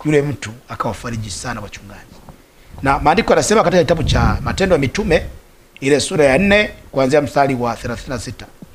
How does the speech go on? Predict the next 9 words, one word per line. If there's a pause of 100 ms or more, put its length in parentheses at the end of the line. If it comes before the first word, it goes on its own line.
(400)
Biblia
inasema (400)
kwamba,
"Na
Yusufu
aliyeitwa
na
mitume (460)
Barnaba,